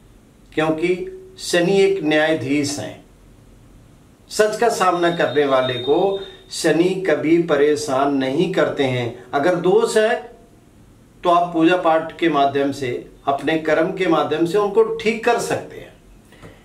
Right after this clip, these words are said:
इसी प्रकार से जैसे कि यहाँ पे अगर आपकी भाग रेखा प्रबल है, सफलता तो आपकी दिखती है, लेकिन बनते बनते काम रुक जाते हों तो ये कहीं ना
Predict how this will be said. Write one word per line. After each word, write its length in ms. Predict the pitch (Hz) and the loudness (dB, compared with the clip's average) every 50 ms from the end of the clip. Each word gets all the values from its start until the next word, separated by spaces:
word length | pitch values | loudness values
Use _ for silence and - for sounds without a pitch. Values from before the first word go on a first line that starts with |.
| - - _ | -20 -10 _
इसी 220 | 196 190 - 262 262 | -4 -2 0 0 0
प्रकार 460 | - 208 - - 185 165 160 156 160 | 0 0 0 2 2 2 2 0 0
से 140 | - 196 202 175 | -2 -2 -2 0
जैसे 380 | 180 190 180 - 185 208 214 - | 2 2 0 2 2 0 0 0
कि 120 | 208 - | 0 0
यहाँ 380 | 220 208 - - 147 165 175 175 | 0 0 0 2 2 0 0 0
पे 200 | 170 151 139 139 143 139 - - - - - - - - - - - - - _ | 0 0 0 0 -2 -4 -6 -12 -20 -20 -20 -20 -20 -20 -20 -20 -20 -20 -10 _
अगर 200 | 160 170 208 214 | -2 0 0 2
आपकी 280 | 214 202 202 - - 214 214 - - - - - - 120 | 0 0 -2 -2 -6 -6 -8 -8 -10 -14 -18 -20 -8 -2
भाग 240 | 135 156 180 185 185 | 0 0 2 2 2
रेखा 300 | 185 180 175 190 196 196 | 0 0 0 0 0 0
प्रबल 400 | 190 185 160 151 143 156 160 151 | 0 0 -2 0 0 0 0 0
है, 220 | 135 123 110 107 - | 0 -2 -2 -6 -8
सफलता 680 | - - - 175 180 170 175 180 190 196 196 220 220 | -12 -6 -2 0 0 0 2 0 0 2 2 0 0
तो 160 | 220 220 214 202 | 2 2 2 2
आपकी 340 | 190 185 185 190 - 196 185 | 2 2 -2 -4 -6 -6 -4
दिखती 400 | 165 180 175 - - - 220 214 | -2 -2 -2 -2 -4 -2 0 0
है, 300 | 185 151 127 113 - - - - - - - - - - _ _ _ _ | 2 0 0 -2 -4 -8 -14 -20 -20 -20 -20 -20 -20 -20 _ _ _ _
लेकिन 360 | - 180 196 196 202 214 196 170 | 0 2 2 4 2 2 2 2
बनते 380 | 170 175 180 190 - 220 226 220 | 2 2 2 0 2 2 2 2
बनते 400 | - 196 185 185 185 190 196 190 | 2 2 0 0 0 0 0 0
काम 300 | - - 170 175 175 170 | 2 2 0 0 2 0
रुक 200 | 170 180 180 - | 0 0 0 -2
जाते 380 | 175 165 170 156 156 - 156 151 | 0 0 0 0 0 0 0 0
हों 340 | 143 135 143 165 196 220 220 214 - - - - - | 0 2 2 2 4 4 2 2 -2 -8 -14 -18 -20
तो 140 | - - 170 | -14 -10 -4
ये 160 | 180 202 202 | -2 -2 -2
कहीं 380 | - - 170 151 147 170 202 214 | 0 0 0 0 2 2 2 2
ना 100 | 214 | 2